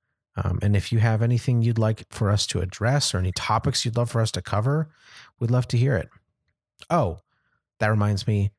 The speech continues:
the last thing that will definitely be changing moving forward is we are going to reduce the scope of topics that we address, because right now it's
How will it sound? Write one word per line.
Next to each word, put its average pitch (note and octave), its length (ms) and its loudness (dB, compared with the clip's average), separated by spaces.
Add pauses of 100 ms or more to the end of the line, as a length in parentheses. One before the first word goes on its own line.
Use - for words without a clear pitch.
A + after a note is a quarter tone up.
(340)
the A2 80 0
last A#2+ 320 2
thing G#2+ 380 0
that F#2+ 240 -2
will G#2 400 2 (400)
definitely C#3+ 520 2
be A2 140 2
changing F#2 580 2
moving F#2+ 280 2
forward F2+ 420 0
is F2+ 180 0
we G2 200 0
are G#2 80 2
going G#2+ 300 0
to A2+ 140 0
reduce G2 520 0
the - 120 -4
scope - 500 -2
of - 120 -10
topics - 640 -2 (600)
that E2+ 140 -2
we F2+ 160 0
address, D2 380 -2
because G#2 460 0 (500)
right A#2 400 0
now A#2 420 0
it's - 440 0